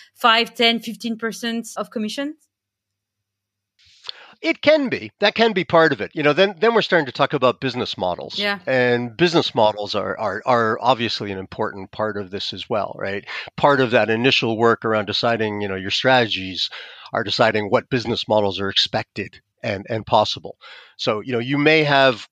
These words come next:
Speaker 2: co-sell type of thing where everyone is just getting paid from the end customer and you're working together. There may be business models where you're having, as you were alluding to, finder's fees and referral fees and, and things like that,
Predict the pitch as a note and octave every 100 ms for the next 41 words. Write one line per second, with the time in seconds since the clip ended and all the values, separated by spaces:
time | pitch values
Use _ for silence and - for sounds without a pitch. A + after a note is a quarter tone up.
0 | - D3+ C#3+ - D3+ C#3 D3+ _ _ _
1 | _ - C3 C#3+ - C3+ C3 C3+ C3+ B2
2 | A#2+ A#2 A2+ - A#2+ B2 B2+ B2+ B2 B2
3 | A2 - - - C3+ - B2+ B2 A2 -
4 | B2 A2+ - B2+ B2 A#2 A2+ A2+ C3+ -
5 | C#3 C#3+ C3+ G2+ G2 A2+ A#2 A2 - G#2+
6 | A2+ A2+ - _ - - - _ _ _
7 | _ - G#2+ B2 A#2+ A#2+ B2 A2+ A2+ G#2
8 | B2 A#2+ G#2+ A#2+ A#2+ A2+ A2 G2 B2 A2+
9 | A2 G#2+ G#2 - A2 G#2+ A2+ A2+ G2+ A2
10 | G#2+ A2 G#2+ G2+ A2 G#2+ G#2+ G#2+ G#2+ G#2
11 | - G#2+ G2+ - - - - - C3 B2+
12 | A#2+ A2+ - - C3 A#2+ A#2 A2+ A2+ G#2
13 | F#2+ F#2 - B2+ A#2+ A#2 A2+ - B2+ A#2
14 | A2 G#2+ G#2 G#2+ F2 - G2 - G#2 F#2+
15 | F#2 - G#2+ A#2+